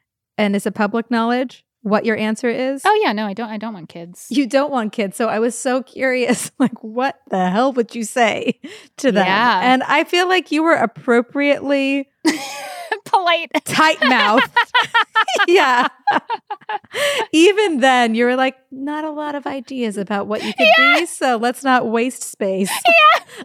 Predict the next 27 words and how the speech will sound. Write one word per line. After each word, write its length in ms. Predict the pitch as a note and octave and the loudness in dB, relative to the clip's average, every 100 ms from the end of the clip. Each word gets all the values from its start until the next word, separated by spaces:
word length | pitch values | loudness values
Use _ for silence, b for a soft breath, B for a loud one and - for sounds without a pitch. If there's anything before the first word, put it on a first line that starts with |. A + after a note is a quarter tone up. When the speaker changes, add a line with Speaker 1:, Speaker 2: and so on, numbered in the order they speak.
| - | 2
Speaker 1:
Let 180 | B5 | 2
me 60 | D#4 | 2
focus 360 | - C4+ D4+ D#5+ | 2 4 6 6
on 140 | D#5+ D#4+ | 6 8
Speaker 2:
Totally. 120 | D#4+ | 8
Speaker 1:
inventions 560 | - D#4 G#3 - G#3+ G3+ | 8 6 2 -4 -4 -2
and 140 | G#3 | -2
predictions." 560 | A#3 G3 G3 - F#3+ G3+ | -2 -4 -6 -6 -4 0
Speaker 2:
Totally. 520 | G#4+ G4+ G4 E4+ C4+ | 2 2 0 0 2
Speaker 1:
<laughs> 80 | B4+ | 0
Speaker 2:
Little 360 | D4+ D#4+ A#4 C#5+ - | 2 2 4 2 2
did 300 | F#4 E4+ D4 | -2 -2 -4
my 640 | C#4 B3+ B3+ C#4 C#4+ D4+ A#3+ | -2 0 0 -2 -4 -6 -12
twelve-year-old 760 | - A#3+ A#3 A#3+ A#3+ A#3 A3+ A3 | -14 -2 -2 0 -4 -4 -4 -2
ass 320 | G3 G3 - | -4 -6 -8
know 480 | F3+ F3+ - - F#3 | -8 -10 -14 -18 -4
that 160 | A3+ E3 | -2 2
I 180 | A3 C#4+ | 0 0
would 160 | C#4+ | -4
be 140 | A#3+ - | -6 -2
opening 440 | C#4 G4 G#4+ G4+ F#4+ | 0 2 -2 -6 -4
this 200 | D4+ - | -6 -6
time 360 | - A#3 A3 | -6 -4 -4
capsule 560 | - F#3+ - G#3 F#3+ - | -4 -4 -4 -8 -8 -8
on 340 | - G#3+ A3 A3 | -8 -6 -4 -6
a 240 | E3+ F#3+ _ | -10 -12 _
podcast 1200 | - D4+ D4+ D4+ C#4 _ - - G2+ G3 - - | -10 -2 -2 -2 -6 _ -12 -10 -12 -12 -14 -16